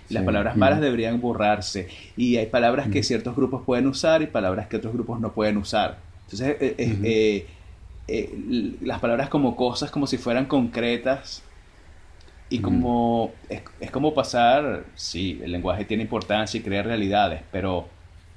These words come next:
Speaker 1: no de la manera en la que piensa la mayoría de estos, eh, sí, defensores de la justicia social.
Speaker 3: Ujú.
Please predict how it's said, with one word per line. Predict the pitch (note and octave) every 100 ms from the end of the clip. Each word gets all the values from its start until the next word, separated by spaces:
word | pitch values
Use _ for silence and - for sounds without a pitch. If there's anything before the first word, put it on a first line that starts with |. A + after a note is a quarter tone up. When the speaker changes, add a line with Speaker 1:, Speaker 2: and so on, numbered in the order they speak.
| -
Speaker 1:
no | G2+ F#2+
de | A2+
la | B2
manera | G#2+ G2 G#2+
en | A#2
la | G#2+
que | F#2
piensa | - G2 F#2+ F#2 A2 A2 A2 G#2 G2
la | F#2+
mayoría | F#2 F2+ F#2 G#2
de |
estos, | F#2 A#2 G#2+ G2 D#2+ D#2+ - - - - - - - -
eh, | F2+ F#2 E2 D#2+ D2 C2+ - - - - - - - - - -
sí, | - C#3+ G2 - G#1+ -
defensores | G2+ G2+ F#2 A#2 B2+
de | B2+
la |
justicia | G2 - G2+ A#2
social. | G2 G2+ F#2 - - - - - - - - - -
Speaker 3:
Ujú. | G2+ F#2